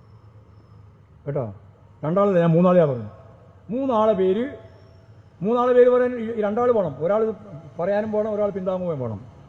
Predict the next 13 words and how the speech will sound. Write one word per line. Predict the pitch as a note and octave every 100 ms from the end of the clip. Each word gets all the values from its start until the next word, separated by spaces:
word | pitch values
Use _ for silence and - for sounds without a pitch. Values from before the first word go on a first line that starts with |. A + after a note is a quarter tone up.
| - - - - -
അങ്ങനെ | E3+ F#3+ F3
ഒരാൾ | F#3+ G3+ F#3+
പറഞ്ഞു, | F#3 G#3+ A#3+
മറ്റൊരാൾ | F3+ F3 D3+
പിന്താങ്ങി, | C3+ B2 B2 G3+ - - -
വേറൊരാളെ | D#3+ F#3 G3 G3
പറഞ്ഞു, | G3 G3+ B3 F#3+
പിന്താങ്ങി, | C#3+ A#2 A2+ B2+ G3+ - -
വേറൊരാളെ | F3+ G3 G3 F#3+
പറഞ്ഞു, | F#3 G#3 A#3+ -
പിന്താങ്ങി. | D#3 B2+ A2+ G#2+ C#3+
അപ്പോൾ | E3+
എത്രയാളായി | E3+ F3+ F3+